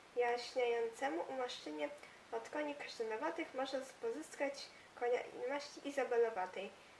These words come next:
Sierść koni izabelowatych występuje w barwach od kremowej do jasno-brązowej, a włosy grzywy i ogona są jasne, prawie białe. Wyhodowanie koni izabelowatych jest bardzo trudne, ale jeśli się to uda,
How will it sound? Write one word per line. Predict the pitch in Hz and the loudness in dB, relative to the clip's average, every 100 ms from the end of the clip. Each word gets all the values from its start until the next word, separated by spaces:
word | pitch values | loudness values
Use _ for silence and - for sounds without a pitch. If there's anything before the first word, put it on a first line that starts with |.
| - | -16
Sierść | - 320 - - - - | 0 0 0 -4 -10 0
koni | 294 285 262 | 2 2 0
izabelowatych | 254 233 214 208 247 294 294 - | 0 0 0 0 0 0 -4 -4
występuje | 226 - 214 240 233 | -6 -6 -2 4 4
w | 220 202 | 2 -4
barwach | 226 285 302 - | 0 0 0 -4
od | 226 - - - - - - | -6 -6 -14 -20 -20 -16 -6
kremowej | 226 240 302 339 277 | -4 0 0 0 -2
do | 233 | 0
jasno-brązowej, | 226 247 - 240 226 202 202 185 202 302 - - - - | 2 0 -2 -4 -4 -4 -4 -4 2 0 0 -12 -18 -8
a | 220 | -6
włosy | 226 302 311 277 | -2 -2 -2 -4
grzywy | 240 220 247 285 | -2 2 2 2
i | 220 | 0
ogona | 208 208 247 277 | -2 0 -2 -2
są | - 277 | -4 -2
jasne, | 233 214 - 185 185 | 0 -2 -6 -10 -4
prawie | 262 269 262 | 0 2 2
białe. | 214 196 180 185 - - - - | 4 2 2 -2 -8 -20 -20 -16
Wyhodowanie | - 233 226 294 339 339 | -6 -4 0 2 2 0
koni | 285 285 262 | 2 2 2
izabelowatych | 240 233 220 226 262 269 | 0 2 0 0 -2 -2
jest | 247 240 | -2 2
bardzo | 240 247 269 | 0 0 -4
trudne, | 247 247 208 180 190 - - - - | -2 0 0 -2 -6 -14 -18 -14 0
ale | 208 220 | 2 4
jeśli | 233 320 - 247 247 - - | 2 -2 -4 -4 -6 -10 -4
się | 254 | -2
to | - 190 | -2 0
uda, | 302 349 | 0 2